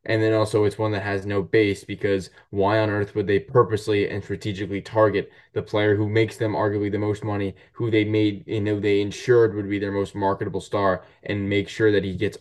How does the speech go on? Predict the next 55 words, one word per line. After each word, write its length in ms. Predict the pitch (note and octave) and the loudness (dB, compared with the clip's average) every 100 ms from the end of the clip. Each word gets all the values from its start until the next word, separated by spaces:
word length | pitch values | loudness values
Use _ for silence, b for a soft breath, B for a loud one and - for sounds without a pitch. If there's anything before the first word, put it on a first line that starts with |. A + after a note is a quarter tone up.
| - | -2
off 260 | G2+ G#2+ | 0 0
the 100 | - | -4
field 380 | F#2 G2+ G2 F2+ b b | -4 0 0 -2 b b
and 160 | G#2+ - | -8 -4
out 200 | G#2 C#3 | -2 -2
of 140 | - | -2
postseason 500 | A2 G2+ G2+ F#2+ F#2+ | -2 -2 -2 -6 -4
play 180 | G2 F#2+ | -2 -2
for 120 | G2 | -2
another 220 | G2 F#2+ | -4 -4
two 180 | F2+ G2+ | -4 -4
years, 340 | G2 F#2+ F2+ - b E2 | -2 -2 -4 -10 b -6
and 100 | G2+ | -4
he's 120 | F#2+ | -2
off 340 | - G#2 G2+ - | -2 -2 -2 -4
the 80 | |
field 260 | F#2 G2+ F#2 | -2 0 0
for 100 | G2 | -2
another 200 | G2 G2 | -2 0
year 160 | F#2 F#2+ | 0 -2
and 80 | |
a 40 | F#2+ | -2
half 260 | F#2+ F#2 | -4 -6
when 100 | G#2 | -4
he's 120 | G2 F2+ | -6 -4
just 280 | A2 G2 | -4 -2
about 220 | F#2 F#2+ F#2 | -2 -2 -2
to 60 | |
return, 480 | F#2+ F#2 G#2 G2 F#2 - b b | -4 -4 -4 -4 -6 -10 b b
and 140 | A2 | -2
he's 140 | G#2 | 2
already 220 | A#2 A2 G#2 | 4 4 2
been 160 | G#2 | -2
paired 260 | G2 G2+ G2 | -2 -2 -2
with, 200 | G2 - | -4 -6
you 140 | G#2+ | -6
know, 200 | G2 F#2+ - | -4 -2 -2
arguably 440 | G2+ G2+ G2 G2 | -2 0 0 0
the 60 | G2 | -2
best 300 | F#2+ F#2+ - | -2 -4 -4
hitter 280 | G2 G2 | -4 -2
in 80 | F#2+ | -2
baseball. 600 | F#2+ G2 - F#2 F#2+ F#2+ b b | 0 0 -2 -4 -2 -4 b b
So 100 | G#2+ | -2
why 180 | G2+ G#2 | 0 2
would 180 | G#2+ | 0
they 100 | G2+ | 0
not, 300 | G2 G2+ - | -2 -6 -6
why 200 | F#2 A2+ | -2 0
would 180 | A#2 A2+ | 0 0
they 80 | A2 | 0
wanna 260 | G2 G#2 G2 | 0 -4 -4
keep 220 | G2 F#2+ | -6 -4
that 120 | F#2 | -4
off 260 | F2+ F2+ | -4 -6